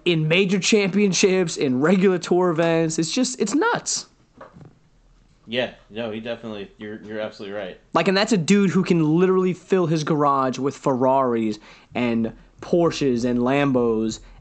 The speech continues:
Speaker 1: at will with the amount of money that he's made, and he hits awful shots.
Speaker 2: Right, and he's a great iron player, too.
Speaker 1: Yeah, <laughs> yeah. It's just,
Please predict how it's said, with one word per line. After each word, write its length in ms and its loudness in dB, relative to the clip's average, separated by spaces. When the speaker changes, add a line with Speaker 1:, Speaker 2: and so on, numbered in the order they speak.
Speaker 1:
at 200 -2
will 480 0
with 120 -4
the 80 2
amount 180 0
of 60 -2
money 320 0
that 160 -2
he's 180 -2
made, 400 -2
and 160 0
he 300 0
hits 340 -4
awful 320 0
shots. 540 -8
Speaker 2:
Right, 320 -2
and 160 -6
he's 160 -6
a 60 -10
great 220 -4
iron 280 -4
player, 220 -8
too. 200 -12
Speaker 1:
Yeah, 360 -2
<laughs> 220 -2
yeah. 720 -2
It's 120 -12
just, 180 -10